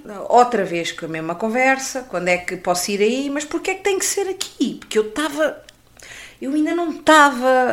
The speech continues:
eh, on fire, eu estava on ta-, on fire a pensar: I'm gonna score, que é mesmo assim, mas não estava muito on fire, eh, entre nós os dois.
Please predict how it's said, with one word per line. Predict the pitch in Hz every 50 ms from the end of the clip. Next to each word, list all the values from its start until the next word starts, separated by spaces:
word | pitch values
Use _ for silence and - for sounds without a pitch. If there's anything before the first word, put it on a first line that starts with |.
| 185 -
eh, | 233 233 226 226 220 220 220 220 220 226 226 220 226 - - -
on | 240 233 226
fire, | 226 - - - 208 175 175 180 180 180 175 160 156
eu | 170
estava | 196 190 262 262 233 247
on | 240 233
ta-, | 226 - 262 247 - -
on | 220 220 214 214
fire | - - 240 214 208 196 185 190
a | 190
pensar: | 185 - 190 185 185 - - 208 190 180 170 160 151 147 - - - - - - - -
I'm | - 180 180 180
gonna | 180 175 165 160 165
score, | 160 - - - - 190 175 170 170 190 247 330 - - - -
que | - 156
é |
mesmo | 127 139 131 135 151
assim, | 180 - - - 254 262 269 285 277 - - - - - - - -
mas | - - 277 269
não | 294 311
estava | 302 302 - - 320 311 320
muito | 320 330 330 320 302 320
on | 302 302 294
fire, | 294 - - - 320 320 320 320 320 294
eh, | 277 - 269 277 277 269 262 269 240 240 240 247 247 233 - -
entre | 277 285 277 294 285 269
nós | 294 302 311 302 269 254
os | 262 226 185
dois. | - 113 - - - - -